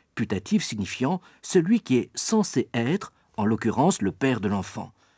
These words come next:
En fait, on ne sait pas grand-chose de saint Joseph, puisqu'on perd sa trace après l'épisode de Jésus au temple, lorsqu'il a douze ans et qu'il disserte avec le docteur de la loi. On prétend dès lors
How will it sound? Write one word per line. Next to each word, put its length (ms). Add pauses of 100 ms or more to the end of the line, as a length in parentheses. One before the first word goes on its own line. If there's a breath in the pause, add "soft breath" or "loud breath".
(260 soft breath)
En 100
fait, 420
on 120
ne 140
sait 180
pas 180
grand-chose 520
de 80
saint 160
Joseph, 340 (200 loud breath)
puisqu'on 300
perd 220
sa 160
trace 360 (160 loud breath)
après 220
l'épisode 520
de 100
Jésus 320
au 80
temple, 460 (180 loud breath)
lorsqu'il 400
a 100
douze 380
ans 180 (200 soft breath)
et 60
qu'il 180
disserte 500
avec 200
le 60
docteur 380
de 100
la 120
loi. 300 (500 soft breath)
On 100
prétend 380
dès 120
lors 320